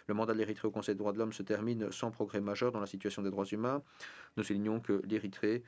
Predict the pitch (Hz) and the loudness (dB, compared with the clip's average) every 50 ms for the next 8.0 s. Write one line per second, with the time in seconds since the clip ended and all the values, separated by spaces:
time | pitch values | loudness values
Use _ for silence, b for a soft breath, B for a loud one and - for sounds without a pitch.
0 | B B B B B 107 98 95 - 101 98 - 110 104 101 104 101 104 98 104 | B B B B B -2 0 0 0 0 2 2 2 2 2 0 -2 -2 -2 -2
1 | 104 98 - 110 - - 104 - 110 107 101 101 95 - 104 104 101 98 101 95 | -4 -2 -4 -4 -6 -6 -8 -6 -4 -2 -2 -2 0 0 0 0 2 0 0 2
2 | 101 101 101 95 - - 113 123 139 131 _ B B B B B B B - 107 | 2 0 0 -2 -2 0 0 0 0 -4 _ B B B B B B B -2 -2
3 | 101 - 110 107 101 101 101 104 101 - - - 113 120 120 117 113 98 92 - | 0 2 2 2 2 2 0 0 -2 -4 -4 -2 -2 0 0 0 0 0 0 2
4 | 101 107 - - 110 101 - 104 101 101 107 113 110 - 98 98 - 98 98 113 | 0 0 0 -2 -4 -2 0 -2 0 0 -2 -2 -2 -4 -4 -4 -4 -4 -2 0
5 | 107 98 110 113 110 - - 101 101 - 107 107 104 98 107 104 110 110 110 107 | 0 0 0 -2 -2 0 -2 0 0 0 -2 -4 -4 -2 -2 -2 -2 -2 -4 -4
6 | - 104 98 - 104 101 101 95 98 98 104 110 107 104 98 - 104 107 107 104 | -4 -4 -2 -2 -2 -2 0 0 0 0 0 0 -2 -2 -4 -4 -2 -2 -2 -2
7 | 104 98 107 101 - 101 98 - - 95 - - 101 101 98 98 98 - - 98 | -2 -2 -4 -2 -2 -4 -4 -2 -6 -6 -4 -4 -4 -2 -2 -4 -4 -4 -6 -6